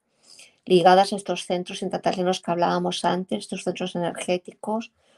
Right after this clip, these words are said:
portales dimensionales, puntos de red dimensional, y,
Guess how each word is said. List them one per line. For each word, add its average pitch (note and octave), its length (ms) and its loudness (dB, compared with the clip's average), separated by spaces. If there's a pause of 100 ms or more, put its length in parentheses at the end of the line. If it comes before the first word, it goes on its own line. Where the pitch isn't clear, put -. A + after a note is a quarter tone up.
(160)
portales F3+ 520 4
dimensionales, F3 800 -2
puntos F#3 360 -2
de F3 80 -4
red F3 180 -4
dimensional, F3+ 920 -2 (1160)
y, A3+ 440 8